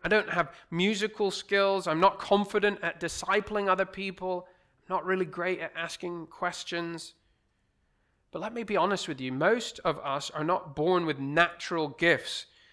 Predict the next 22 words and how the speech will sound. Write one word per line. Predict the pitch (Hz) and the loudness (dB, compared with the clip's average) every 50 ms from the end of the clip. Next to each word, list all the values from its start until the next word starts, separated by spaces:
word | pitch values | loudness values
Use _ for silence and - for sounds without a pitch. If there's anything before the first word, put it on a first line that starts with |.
| _ _ | _ _
that | - 165 151 - - - - - | 2 2 2 2 0 -12 -14 -4
require | - 160 160 - - 196 196 185 175 165 | -2 -2 -2 0 2 4 6 6 6 4
no | 156 151 160 175 185 196 196 196 | 4 4 6 8 8 8 8 6
effort, | 165 170 170 165 - - 123 - - - - - _ _ _ _ _ _ _ _ | 6 4 4 2 2 -6 -12 -12 -14 -16 -20 -20 _ _ _ _ _ _ _ _
that | - 123 - | -12 -8 -4
they | 160 147 | -4 -4
just | 143 165 160 - - | -2 -2 -4 -6 -6
come, | - - 175 165 160 156 156 151 160 | -2 2 2 2 2 2 -2 -2 -2
they | 156 147 143 | -2 -2 -2
just | 160 156 - | -2 -6 -12
flow | - - - 180 170 170 165 | -10 -8 -2 2 2 4 4
naturally | 156 151 156 156 - 156 - - 143 135 | 4 4 4 2 2 0 -6 -6 -6 -6
from | 117 - - 123 120 | -6 -6 -6 -8 -8
us. | 107 - - - - - _ _ _ _ _ _ _ - | -10 -14 -18 -18 -20 -20 _ _ _ _ _ _ _ -2
No, | 170 170 165 | 2 2 4
they | 160 165 175 | 4 4 4
develop | 170 180 175 170 214 254 285 262 190 - | 4 4 2 4 4 2 2 2 2 0
over | 190 180 165 175 | 0 2 2 0
time. | 165 - - - 214 240 233 196 156 | -2 -4 -4 -4 -4 -2 -2 0 0
They | 151 151 | 0 0
develop | 147 175 160 196 220 226 202 170 | 0 0 2 4 6 6 6 4
with | 160 156 147 | 2 -2 -2